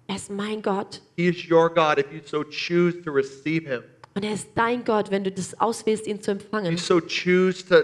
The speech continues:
Speaker 2: to build a relationship with him.
Speaker 1: Wenn du dich dazu entscheidest, mit ihm eine Beziehung
Speaker 2: to be
Speaker 1: aufzubauen,
Speaker 2: busy with him, to be about his business,
Speaker 1: wenn du geschäftig bist mit ihm, wenn du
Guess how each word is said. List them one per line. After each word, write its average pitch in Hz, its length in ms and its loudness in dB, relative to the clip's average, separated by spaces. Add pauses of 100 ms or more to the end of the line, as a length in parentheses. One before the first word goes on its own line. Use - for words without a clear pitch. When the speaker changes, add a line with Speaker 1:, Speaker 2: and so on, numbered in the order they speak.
(160)
Speaker 2:
to 165 100 2
build 175 440 4
a 180 40 4
relationship 160 880 2
with 131 120 0
him. 120 160 -10 (520)
Speaker 1:
Wenn 202 120 -4
du 208 60 -2
dich 202 120 -6
dazu 214 240 0
entscheidest, 233 640 -2
mit 214 240 -4
ihm 226 300 -4
eine 202 340 -4 (280)
Beziehung 254 360 -2
Speaker 2:
to 247 80 -2
be - 40 2
Speaker 1:
aufzubauen, 180 600 2
Speaker 2:
busy 180 340 6
with 165 220 4
him, 165 300 4
to 156 60 -8
be 175 180 4
about 165 300 6
his 170 140 0 (100)
business, 170 520 -2 (200)
Speaker 1:
wenn 208 160 -6
du 220 140 -4 (220)
geschäftig 233 520 -2
bist - 160 -4
mit 226 200 -8
ihm, 247 260 -2
wenn 202 120 0
du 196 100 -2